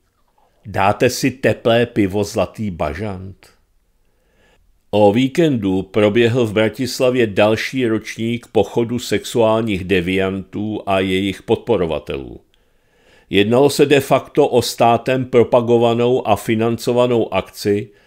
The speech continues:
kde se aktivně podílely i zahraniční korporace.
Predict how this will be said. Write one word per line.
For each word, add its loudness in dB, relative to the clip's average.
kde 2
se 2
aktivně 0
podílely 0
i -4
zahraniční -4
korporace. -4